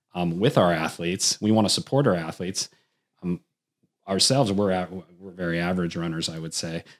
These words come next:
trail runners, but I would say we wanna run those races too at times. You know, we wanna be part of it. Um, and it, it's almost like, you know, a lot of times people wanna say, "Oh, you gotta separate your work and your life and all this stuff."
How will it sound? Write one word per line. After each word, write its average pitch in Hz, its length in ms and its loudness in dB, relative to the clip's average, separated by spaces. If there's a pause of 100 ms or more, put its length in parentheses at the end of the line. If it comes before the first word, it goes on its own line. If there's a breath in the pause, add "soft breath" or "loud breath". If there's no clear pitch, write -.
(160)
trail 85 220 0
runners, 85 280 0
but 107 220 6
I 98 100 6
would 98 140 4
say 101 140 4
we 98 180 4
wanna 123 240 6
run 92 200 2
those 87 200 -4
races - 400 -4
too 165 220 0
at - 80 -2
times. 85 400 -4
You 92 60 -6
know, 101 100 -12
we 107 180 2
wanna 135 240 6
be 95 140 2
part 95 300 0
of 92 80 0
it. 92 260 -2 (320)
Um, 95 400 0
and 104 160 -2
it, 104 100 -4
it's 113 280 0
almost 139 500 2
like, 95 240 4
you 104 60 4
know, 98 100 4
a 95 40 2 (100)
lot 104 180 2
of 107 80 2
times 101 200 0
people 92 200 -2
wanna 95 140 0
say, 95 140 -4
"Oh, 101 80 -2
you 101 120 -2
gotta 92 160 -2
separate 92 500 -2
your 90 120 -2
work 90 340 -2
and 90 100 4
your 87 100 4
life 85 400 -4
and 95 60 -4
all 87 80 -6
this 85 80 -6
stuff." 92 140 -4